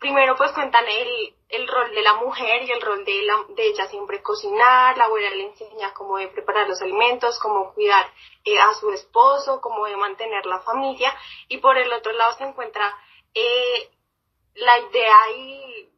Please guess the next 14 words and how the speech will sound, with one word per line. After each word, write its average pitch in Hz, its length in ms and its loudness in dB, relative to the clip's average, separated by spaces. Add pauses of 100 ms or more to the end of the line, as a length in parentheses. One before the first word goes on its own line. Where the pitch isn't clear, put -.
la 220 160 -6
idea 226 280 -6
de 208 80 -6
la, 220 240 -4 (140)
de, 453 340 -6
mm, - 640 -10 (100)
ideas 233 340 2
superficiales 220 960 -2
de 240 100 -8
cómo 427 240 -10
ella 403 220 -8
se - 100 -10
debe 208 240 -6
comportar, 247 880 4